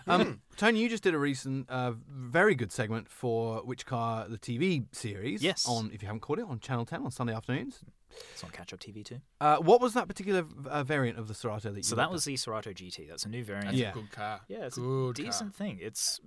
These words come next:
Speaker 3: got a, a chassis that's actually tuned for people who like to drive. It is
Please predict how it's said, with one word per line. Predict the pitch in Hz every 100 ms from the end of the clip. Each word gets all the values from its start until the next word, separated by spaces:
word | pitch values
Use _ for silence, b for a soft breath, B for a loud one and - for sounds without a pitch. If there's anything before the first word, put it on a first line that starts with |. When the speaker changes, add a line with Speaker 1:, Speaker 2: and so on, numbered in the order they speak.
| 147
Speaker 3:
got | 147 151
a, | 147 143 131 117
a | 113
chassis | 139 135 147
that's | 117 -
actually | 107 - 113
tuned | 107 - 110 127 131 123
for | 98 98 98
people | - 120 117
who | 107
like | 90 104
to | -
drive. | 104 101 123 -
It | 208
is | 254